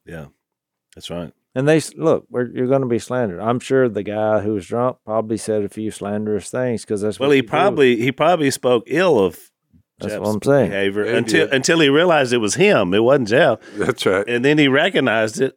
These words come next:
Speaker 1: And, but it was funny, Jace, is, you know, at the end of my sermon, I quoted this verse in
Speaker 2: Hmm.
Speaker 1: my sermon because I, 'cause I said, "If people wonder what my purpose is in life," and then I just quoted this verse.
Speaker 3: Yeah.
Speaker 1: I said, "Here's my purpose. My purpose is when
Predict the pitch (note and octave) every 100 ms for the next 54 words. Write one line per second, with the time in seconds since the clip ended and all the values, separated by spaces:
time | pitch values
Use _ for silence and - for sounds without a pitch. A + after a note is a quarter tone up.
0 | - B2 B2 C3+ - B2 B2+ - C#3 A3
1 | D3 A2+ C3 C3 A#2+ G#2+ A2 A2+ B2+ A#2+
2 | B2 C#3+ C3+ A#2+ A#2 C#3+ D3+ A#2 G#2 -
3 | D3 F3 C#3 F2 D#2 D#2 C#2 D2+ - _
4 | _ _ _ _ _ _ _ - C3+ G2
5 | G2+ F#2+ C3 E3 A2 G2 G2+ A2 G2+ G#2
6 | G2+ - A2 G2+ G#2+ - A2 G#2 G2 -
7 | B2+ B2 A2 A#2+ A2+ G#2 A#2 G#2 F2 A2
8 | A2+ G#2+ - A2 G#2 G2+ A2 A#2 - _
9 | _ G2 G#2+ A2+ G#2 F#2+ - B2+ B2+ F#2
10 | D#2 - G#2 E2 - C3 G#2 - _ _
11 | F2+ A#2 A#2+ G#2+ F#2+ - D2+ - C#2+ -
12 | _ _ _ _ _ - G2+ - G#2+ F2
13 | F2 - F2 F2 E2+ - - F2 F2